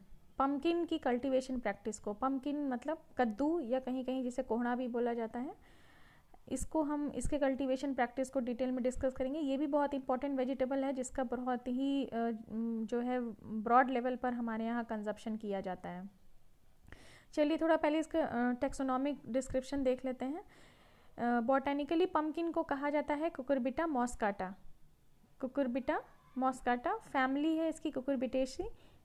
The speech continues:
क्रोमोसोम नंबर है फ़ोर्टी, टू एन टू एक्स फ़ोर्टी, यानी, अ, डिप्लॉयड ये है। और इसका बेसिक सेट of chromosome जो है, वो है ट्वेंटी। ओरिजिन है इसकी कोलंबिया। कोलंबिया जो है, यह साउथ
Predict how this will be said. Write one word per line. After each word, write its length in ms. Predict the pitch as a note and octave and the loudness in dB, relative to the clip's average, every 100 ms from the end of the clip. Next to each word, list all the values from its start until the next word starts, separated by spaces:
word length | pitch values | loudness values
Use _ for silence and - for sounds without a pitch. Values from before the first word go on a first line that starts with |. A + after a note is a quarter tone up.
| - | -8
क्रोमोसोम 440 | - D4 E4 E4 E4+ | 0 2 4 2 0
नंबर 360 | D#4+ D#4 D#4+ | 0 0 2
है 60 | D#4+ | 0
फ़ोर्टी, 480 | D#4 A#3 A#3 A3 G#3 - | 0 -2 -2 -10 -10 -4
टू 220 | C4+ D4 | 0 0
एन 240 | C#4+ D4+ | 0 -2
टू 160 | D4 C#4 | -4 0
एक्स 200 | C#4 C#4 | 0 0
फ़ोर्टी, 380 | - A#3 - D#4 | -2 -2 -2 -2
यानी, 380 | C4+ B3+ C4 - | -2 -6 -8 -6
अ, 120 | A3+ | -4
डिप्लॉयड 580 | A3+ B3 B3+ B3 B3+ C#4 - - - | -4 -4 -2 0 0 -2 -8 -18 -10
ये 220 | A#3+ C4+ C4+ | -4 -2 -2
है। 220 | C#4 G4 - - - - - - | -4 -8 -10 -18 -18 -18 -18 -8
और 280 | - A#3 A#3 | -2 0 2
इसका 300 | A#3+ B3 - | 0 4 4
बेसिक 360 | B3 C4 D#4+ D4 | 6 2 2 0
सेट 160 | C4+ | 0
of 140 | C4+ C4+ C4+ | 0 0 0
chromosome 440 | B3 A#3+ A#3+ A#3+ G#4 - - - | 0 0 0 -2 -4 -10 -20 -14
जो 160 | G#3+ A3+ | -6 -2
है, 120 | A#3 | -2
वो 180 | A3 C4+ | 0 0
है 160 | C#4 - | 0 -4
ट्वेंटी। 460 | - F#3+ F#3+ - - - - - - - - - - | -2 -2 -2 -8 -10 -18 -20 -20 -18 -18 -20 -14 4
ओरिजिन 360 | D4+ D#4 C#4+ F#4 | 6 6 4 2
है 240 | E4+ E4+ | 2 0
इसकी 240 | D#4 - F4+ | -2 -2 -4
कोलंबिया। 680 | - A#3+ A3+ G#3+ G#3 F#3 - - - - - | 2 2 2 0 0 -2 -8 -18 -20 -20 -8
कोलंबिया 640 | - C4 B3+ B3+ C#4+ C#4+ A#3 | -2 0 2 2 4 2 0
जो 180 | B3 | -2
है, 140 | B3+ C4 | 0 2
यह 160 | B3+ | 2
साउथ 260 | B3+ B3 A3+ | 4 4 4